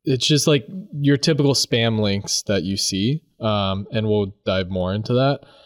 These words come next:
And then you also have, uh, Google or intentional marketing spam. And Google or intentional marketing spam is, like, essentially just like, "Oh, you're trying to, like, play the game." It's similar to, once again, back to Ron's episode, uh, when he mentions black hat versus white hat S E O,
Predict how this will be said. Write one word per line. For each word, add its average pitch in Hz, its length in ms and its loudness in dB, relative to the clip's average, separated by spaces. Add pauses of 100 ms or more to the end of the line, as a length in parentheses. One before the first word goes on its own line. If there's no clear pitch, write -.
(200)
And 131 160 2
then 135 120 4
you 127 120 4
also 131 280 2
have, 120 500 2
uh, 101 240 0
Google 107 520 0
or 101 180 0
intentional 98 480 -4
marketing 82 380 -8
spam. 98 520 -14
And 107 260 -2
Google 127 220 4
or 127 180 4
intentional 110 460 -2
marketing 101 400 -2
spam 101 460 -2
is, 90 260 -4
like, 90 400 -2
essentially 98 520 -2
just 92 260 -6
like, 92 280 -6
"Oh, 131 200 0
you're 101 160 -2
trying 98 320 -4
to, 95 100 -4
like, 90 220 -4 (100)
play 98 280 -2
the 90 100 -2
game." 85 380 -6
It's 101 200 -4
similar 139 320 2
to, 120 180 2 (240)
once 104 200 -2
again, 117 420 0 (140)
back 123 220 0
to 131 100 0
Ron's 120 340 2
episode, 101 540 0 (280)
uh, 101 280 0
when 104 160 -2
he 123 100 0
mentions 123 400 0
black 95 400 -4
hat 107 280 -4
versus 101 420 -4
white 92 180 -2
hat 107 260 -2
S 123 200 0
E 139 100 4
O, 143 240 2